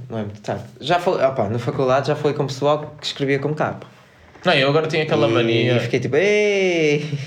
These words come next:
Speaker 2: O X D minúsculo. Que é, eu, eu tava no, na altura
Speaker 1: Não.
Speaker 2: em que o X D apareceu. O X D é X, que é os olhos
Speaker 1: Eu tenho,
Speaker 2: cruzados, e o D
Speaker 1: sim.
Speaker 2: é um riso, cara.
Speaker 1: Ah, pá, eu,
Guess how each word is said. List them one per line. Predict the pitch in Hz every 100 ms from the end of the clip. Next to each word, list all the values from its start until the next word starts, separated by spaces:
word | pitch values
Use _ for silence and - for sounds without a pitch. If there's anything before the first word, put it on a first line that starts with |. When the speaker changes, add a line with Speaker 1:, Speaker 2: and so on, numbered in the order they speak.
| 160 147
Speaker 2:
O | 135
X | 127 147 123
D | 143
minúsculo. | 131 117 127 123 - -
Que | 151
é, | 147
eu, | 156
eu | 170
tava | 180 220 208
no, | 190 175
na | 160
altura | 151 160 220
Speaker 1:
Não. | 170
Speaker 2:
em | 151
que | -
o |
X | 135 143
D | 151
apareceu. | 151 131 - 92
O |
X | - 139 127
D | 165
é | 151 107
X, | 104 - 143 190
que | 190
é | 113 113
os | 110
olhos | 117 143 185
Speaker 1:
Eu |
tenho, | 185 185
Speaker 2:
cruzados, | 117 139 -
e |
o | 147
D |
Speaker 1:
sim. | 135
Speaker 2:
é | 165
um | 196 208 214 214
riso, | 196 233 170
cara. | 156 107 107
Speaker 1:
Ah, | 151
pá, | 147 131
eu, | 147